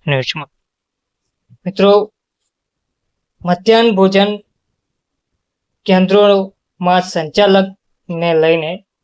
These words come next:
મહત્વની અપડેટ સામે આવી છે. મધ્યાહન ભોજન યોજનાના સંચાલકો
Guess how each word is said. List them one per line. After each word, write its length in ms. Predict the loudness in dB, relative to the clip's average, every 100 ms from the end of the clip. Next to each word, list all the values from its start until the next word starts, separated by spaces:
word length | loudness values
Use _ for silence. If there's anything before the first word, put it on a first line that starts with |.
| _ _ _ _ _ -8
મહત્વની 580 | -6 0 2 4 2 0 -6
અપડેટ 380 | -10 -2 -2 -2
સામે 320 | -6 -6 -4
આવી 260 | -4 -4 -8
છે. 220 | -8 -8 -8 _ _ _ _ _ _ _ _ _
મધ્યાહન 440 | -8 -2 0 0 0
ભોજન 320 | -2 0 -2
યોજનાના 560 | -2 -4 -6 -4 -2 -4
સંચાલકો 760 | -6 -10 -4 -2 0 -2 -4